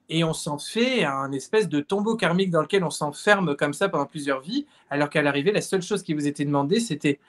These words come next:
Mais tu n'aurais jamais dû t'en culpabiliser autant. » La, la, la, le problème source,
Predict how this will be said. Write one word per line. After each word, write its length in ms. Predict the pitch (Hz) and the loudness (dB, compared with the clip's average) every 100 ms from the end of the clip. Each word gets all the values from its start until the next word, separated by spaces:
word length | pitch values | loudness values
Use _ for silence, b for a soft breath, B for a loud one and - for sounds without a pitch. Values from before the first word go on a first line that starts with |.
| b b | b b
Mais 80 | 127 | -14
tu 180 | - - | -12 -12
n'aurais 200 | 120 117 | -12 -10
jamais 340 | 117 151 180 139 | -4 -2 0 -2
dû 120 | 190 | -2
t'en 140 | 143 | -2
culpabiliser 600 | - 147 127 117 135 143 | -2 -2 -2 -2 0 4
autant. » 400 | 180 - 240 262 127 | 4 6 4 4 4
La, 220 | 139 135 | 6 6
la, 220 | 135 139 | 6 2
la, 220 | 135 139 135 | 2 0 2
le 160 | 143 | 0
problème 340 | - 196 180 151 | 2 2 2 0
source, 400 | - 302 - | -2 -4 -6